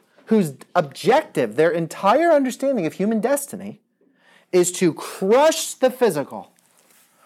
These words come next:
with all kinds of rules and regulations. Like, I grew up as a Baptist.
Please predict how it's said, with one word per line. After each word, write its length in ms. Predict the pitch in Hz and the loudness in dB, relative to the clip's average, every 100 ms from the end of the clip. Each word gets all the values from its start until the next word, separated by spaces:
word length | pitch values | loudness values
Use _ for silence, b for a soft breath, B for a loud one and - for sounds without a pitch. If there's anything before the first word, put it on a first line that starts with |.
| b | b
with 140 | 147 | 2
all 200 | 156 226 | 4 4
kinds 340 | 240 277 269 247 | 2 -2 0 0
of 180 | 180 | -2
rules 600 | 131 156 226 269 277 285 | -2 -2 2 2 2 0
and 220 | - 214 220 | -2 0 2
regulations. 920 | 233 233 226 233 - - - - - _ _ _ _ _ _ _ _ _ _ _ _ | 2 4 4 2 0 -8 -12 -14 -14 _ _ _ _ _ _ _ _ _ _ _ _
Like, 180 | 147 156 - | -2 0 2
I 160 | 240 | 2
grew 180 | 294 339 | 2 0
up 100 | 311 | 0
as 120 | 262 | 0
a 60 | 151 | 2
Baptist. 640 | 123 107 - - - | 2 0 -4 -12 -12